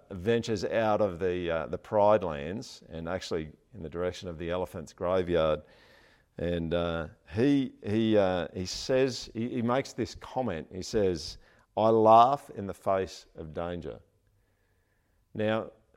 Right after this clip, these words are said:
the interesting thing about that particular, um, scene in the movie is Simba is not saying, "I laugh in the face of danger," because someone strong is backing him. He's saying it because he thinks he's great.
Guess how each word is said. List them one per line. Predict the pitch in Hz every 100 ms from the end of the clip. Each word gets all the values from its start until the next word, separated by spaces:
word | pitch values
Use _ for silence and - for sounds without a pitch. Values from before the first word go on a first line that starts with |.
| _ _ _
the | 123 160
interesting | 185 - 131
thing | 110 104
about | 87 101 104 92
that | 80 -
particular, | - 92 101 - 82 76 73 76
um, | 73 73 69 69 _ _ _ _ _ _ - _
scene | - - 107 98 95
in | 76 82
the |
movie | 82 95 98 85 69 87 104 _ _ _ _ _
is | 110 110 101 - -
Simba | - 160 170 139
is | 98 87
not | 104 120 -
saying, | - 104 85 85
"I | - 82
laugh | 82 82 82 -
in | 85
the |
face | 78 90 80
of | 90
danger," | 85 80 80 78 78
because | 78 - 90
someone | - - 104 98 82
strong | - - 110 92 82
is | 76 73
backing | 90 90 104 82
him. | 82
He's | 82 -
saying | 117 113 107
it | 87 87
because | - 87 104 87
he |
thinks | 85 92 82
he's | 78
great. | - 80 50 -